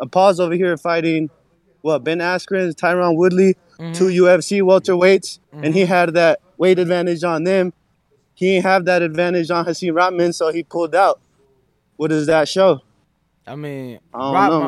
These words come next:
Speaker 2: Rockman,
Speaker 1: man.
Speaker 2: Rockman pulled out.
Speaker 1: I don't know. It doesn't look like Rockman pulled out. It looked like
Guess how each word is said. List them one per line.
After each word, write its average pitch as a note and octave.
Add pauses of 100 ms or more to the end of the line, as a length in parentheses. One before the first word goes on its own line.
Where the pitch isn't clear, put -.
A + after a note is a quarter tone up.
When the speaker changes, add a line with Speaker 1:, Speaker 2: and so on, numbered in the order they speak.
(180)
Speaker 2:
Rockman, F3
Speaker 1:
man. C#3
Speaker 2:
Rockman -
pulled A#2+
out. A2 (1600)
Speaker 1:
I F#3+
don't A#3+
know. C4
It A#3+
doesn't B3
look B3+
like G3
Rockman E3+
pulled E3
out. D#3+
It F3+
looked G3+
like F#3+